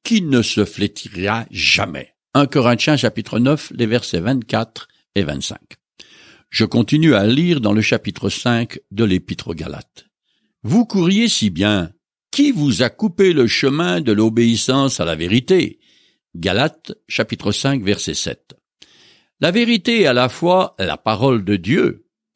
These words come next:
La personne du Christ est l'évangile qui proclame que le salut s'obtient exclusivement par la foi en lui.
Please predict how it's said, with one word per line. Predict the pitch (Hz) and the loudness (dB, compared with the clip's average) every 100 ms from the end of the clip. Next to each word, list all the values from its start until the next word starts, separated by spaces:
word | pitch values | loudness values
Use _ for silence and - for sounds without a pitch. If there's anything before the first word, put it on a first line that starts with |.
| _ _ - | _ _ -6
La | 127 156 | -2 0
personne | 208 - 240 226 160 | 0 0 0 0 2
du | 151 | -2
Christ | - - 226 - | -2 -2 0 2
est | 127 | 2
l'évangile | 143 139 143 156 135 202 180 - | 2 2 2 2 2 0 0 -4
qui | 98 | -8
proclame | - 123 - 120 120 | -4 -4 0 0 0
que | 101 87 | -2 -4
le | 85 | -4
salut | - 104 95 101 | -2 0 2 0
s'obtient | - 95 - 120 123 - | 0 -4 0 -2 -2 0
exclusivement | 196 190 - 202 170 135 139 131 180 175 - _ | -2 -2 -6 -4 -2 0 -2 0 0 -2 -6 _
par | 214 175 | -2 2
la | 120 | 2
foi | 110 - 156 156 - - | 0 -2 2 2 0 -6
en | 73 | -6
lui. | 67 95 | 0 -2